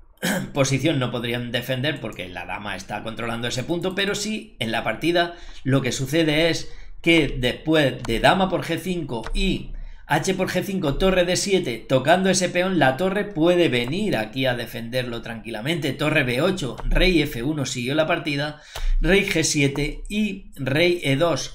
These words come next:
rey F seis, rey E tres, activando al máximo los reyes.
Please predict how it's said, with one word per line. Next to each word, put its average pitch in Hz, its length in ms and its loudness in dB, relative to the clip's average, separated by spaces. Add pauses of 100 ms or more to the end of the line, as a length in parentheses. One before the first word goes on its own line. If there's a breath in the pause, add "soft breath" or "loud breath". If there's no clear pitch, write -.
rey 110 260 0
F 127 180 -4
seis, 151 320 0
rey 127 340 -2
E 131 140 0
tres, 147 260 2
activando 113 460 -2
al 110 80 -2
máximo 131 400 -2
los 147 120 0
reyes. 143 360 -2